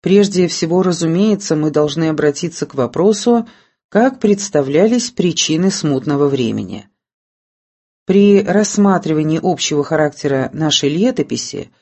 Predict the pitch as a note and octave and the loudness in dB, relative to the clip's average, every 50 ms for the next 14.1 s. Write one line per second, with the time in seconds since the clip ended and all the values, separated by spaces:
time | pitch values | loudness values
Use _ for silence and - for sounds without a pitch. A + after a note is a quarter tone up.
0 | _ _ _ _ _ _ - - A3+ B3+ C#4 D4+ C4+ C4+ C4+ C4+ - B3+ A#3+ A#3 | _ _ _ _ _ _ -2 0 0 2 2 2 2 2 2 2 0 0 0 0
1 | A3 - - G#3 F#3 F#3 F#3+ E3 D#3+ D#3+ - - E3 - - - G#3+ G3+ G3 - | 0 0 0 0 0 0 0 0 -2 -2 -2 -4 -4 -4 -2 0 0 0 0 0
2 | - F#3 F#3 F#3+ - F3 F3+ F3 E3+ D#3 D3+ D3 C#3+ C#3 C3+ B2+ - - - - | -2 0 0 -2 -2 -2 -4 -4 -2 -2 -2 -2 0 0 -2 -2 -4 -6 -8 -4
3 | - E3 D3 C#3 C3 B2+ B2+ B2+ B2 A#2 B2 B2 B2 - F3+ A3 A#3 A3+ - - | -2 0 0 0 0 -2 -2 -4 -4 -6 -6 -6 -2 0 2 2 2 0 -2 -2
4 | - G#3+ G#3+ G#3 G#3 G3+ - - _ _ _ _ _ - D3 C#3 C3+ C#3 C3 B2 | 2 4 4 4 2 -2 -8 -18 _ _ _ _ _ -4 -4 -2 -2 -4 -4 -2
5 | B2 E3 G#3+ A3+ - A#3 B3 A#3+ A3+ A3 - G#3+ G3 C#3+ C#3+ D3 D3 D#3 D#3+ E3+ | 0 2 2 2 2 2 2 2 2 2 0 0 0 0 0 0 0 0 0 0
6 | F3+ F3+ F3+ E3+ G#3 G3 G3 G3 F#3 - - D3 C#3 C#3+ D3 C#3+ C3+ A#2+ A2 G#2 | -2 -2 0 0 0 2 2 2 0 0 0 -2 -2 -2 -2 -2 -2 -2 -4 -6
7 | G2+ - - - _ _ _ _ _ _ _ _ _ _ _ _ _ _ _ _ | -8 -12 -16 -18 _ _ _ _ _ _ _ _ _ _ _ _ _ _ _ _
8 | _ - G#3 A#3 A#3 B3 A#3 F#3 F3+ E3+ E3 F3 D#3 F#3 F3+ F3+ F#3+ G3+ A3+ - | _ 0 0 2 2 0 -2 -2 -4 -8 -6 -4 -2 0 2 4 4 2 2 0
9 | - F3+ E3+ E3+ E3 D#3 C#3+ D#3 D#3+ D3+ D3 D#3 F#3 G#3+ A3 G#3 - - G#3 G3 | -2 0 0 2 0 0 0 -2 0 0 0 0 0 0 -2 -2 0 2 2 2
10 | G3+ F#3 F3+ F3+ F3+ F#3 E3+ - - E3+ E3 G#3 A3 G3+ - E3+ E3 D3+ - - | 2 0 0 0 0 0 0 -2 -4 -2 0 0 0 0 -2 -4 -4 -2 -2 -2
11 | D#3 C#3+ D3 D3 D3 C#3+ D3 C#3+ C#3+ C#3+ C3+ C#3 C#3+ C#3 C3 A#2+ A#2+ A#2 A2+ - | 0 2 2 2 2 2 0 0 0 0 0 0 0 0 0 0 -2 -4 -4 -6
12 | - _ _ _ _ _ _ - - B2+ - - F3 G3 F#3 G#3 F#3+ F#3+ F#3 E3 | -10 _ _ _ _ _ _ -12 -8 -6 -2 0 0 2 2 2 2 2 2 0
13 | - D#3+ D#3 D3+ C#3 C3+ - C3 B2 - - B2+ B2 - - - - G3+ A3+ - | 0 -2 -2 0 -2 -2 -2 -4 -6 -6 -6 -8 -8 -8 -8 -4 0 0 0 -2
14 | - | -4